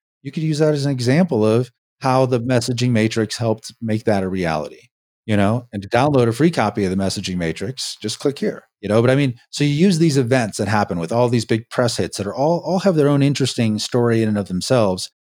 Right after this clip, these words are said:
and use that as a way to bring people into your funnel. And in the, in the messaging matrix is a compelling reason for them to then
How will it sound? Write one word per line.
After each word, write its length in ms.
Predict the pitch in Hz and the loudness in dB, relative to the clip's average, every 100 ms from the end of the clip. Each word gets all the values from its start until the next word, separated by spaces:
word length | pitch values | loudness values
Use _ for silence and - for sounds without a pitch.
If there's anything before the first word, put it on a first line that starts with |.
| _ | _
and 200 | 120 127 | -2 2
use 220 | 160 165 | 2 4
that 180 | 147 131 | 2 2
as 100 | 117 | 2
a 60 | 110 | 0
way 180 | 113 | 0
to 80 | 107 | 0
bring 240 | 98 110 107 | -2 -2 -2
people 320 | 113 101 98 | -2 -2 -2
into 220 | 95 - | -2 -4
your 220 | 90 82 | -4 -4
funnel. 380 | - 90 80 - _ _ _ _ | -4 -4 -6 -10 _ _ _ _
And 180 | 110 107 | -4 -2
in 200 | 110 107 | 0 0
the, 80 | 104 101 | 0 -2
in 80 | 113 | 0
the 160 | 107 131 | 2 2
messaging 280 | 135 127 | 2 -2
matrix 340 | 123 110 110 104 | 0 0 -2 -2
is 180 | 107 101 | -2 -2
a 60 | |
compelling 480 | 98 113 - 147 127 | -4 -4 -2 -2 0
reason 260 | 117 113 107 | 0 0 -2
for 100 | 101 | -2
them 180 | 101 | -2
to 100 | 95 | -2
then 260 | 95 92 87 | -4 -4 -6